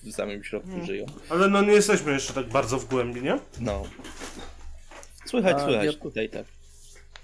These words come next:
Speaker 3: Ja, e, ten, maczetę używam tylko w takiej ostateczności, jeśli rzeczywiście
Speaker 1: Mhm.
Speaker 3: trzeba coś tam robnąć, żeby przejść, nie? Ale ogólnie to się przedzieram raczej, bo jestem takim parowozem drużynowym.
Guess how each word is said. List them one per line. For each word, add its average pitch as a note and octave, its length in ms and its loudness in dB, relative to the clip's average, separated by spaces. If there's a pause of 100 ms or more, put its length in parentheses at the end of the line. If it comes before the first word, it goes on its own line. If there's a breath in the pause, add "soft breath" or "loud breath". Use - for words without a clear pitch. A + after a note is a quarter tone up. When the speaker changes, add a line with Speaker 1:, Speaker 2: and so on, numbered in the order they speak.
(600 loud breath)
Speaker 3:
Ja, A#2+ 480 0 (340)
e, A#2 680 -6 (280)
ten, G2+ 320 -4
maczetę B2+ 400 -4
używam B2+ 440 2
tylko A#2 320 -4
w - 60 -12
takiej A#2 340 -2
ostateczności, A2 840 -4
jeśli A2+ 240 -8
rzeczywiście A2+ 540 -6
Speaker 1:
Mhm. C3 60 2 (120)
Speaker 3:
trzeba A2 140 -4
coś G#2 140 -6
tam A2+ 200 -2
robnąć, G#2+ 400 -4
żeby G#2+ 200 -8
przejść, G2+ 440 -6
nie? A2+ 200 -6
Ale G#2+ 180 -6
ogólnie G#2+ 380 -6
to F#2+ 140 -8
się F#2+ 140 -8
przedzieram G2+ 540 -4
raczej, G#2 340 -4
bo G2+ 140 -8
jestem F#2 300 -10
takim - 380 -12 (840 loud breath)
parowozem G#2+ 520 0
drużynowym. G#2 680 -6